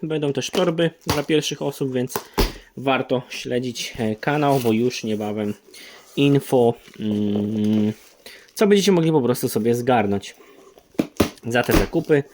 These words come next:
E, no i co? Lecimy z taką paczuszką, e, troszeczkę tajemniczą. Kilka rzeczy mniej, mniej więcej wiem, jakie, jakie, jakie tutaj się znajdują. E, niektórych jestem po prostu, mm, ciekaw, bo, bo, bo nie wiem, co tam będzie w środku, także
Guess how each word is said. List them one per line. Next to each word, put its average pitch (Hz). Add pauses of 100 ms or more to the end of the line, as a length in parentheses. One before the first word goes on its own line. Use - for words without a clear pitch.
(440)
E, 113 (840)
no 202
i 214
co? 165
Lecimy 170
z -
taką 139
paczuszką, 143 (200)
e, 127
troszeczkę 139
tajemniczą. 143 (440)
Kilka 139
rzeczy 131
mniej, 123
mniej 131
więcej 135
wiem, 165
jakie, 156
jakie, 143
jakie 156
tutaj 151
się 151
znajdują. 139 (560)
E, 120
niektórych 143
jestem 139
po 131
prostu, 120 (200)
mm, 110
ciekaw, 160
bo, 117
bo, 110
bo 113
nie 156
wiem, 147
co 147
tam 135
będzie 135
w -
środku, 135
także 127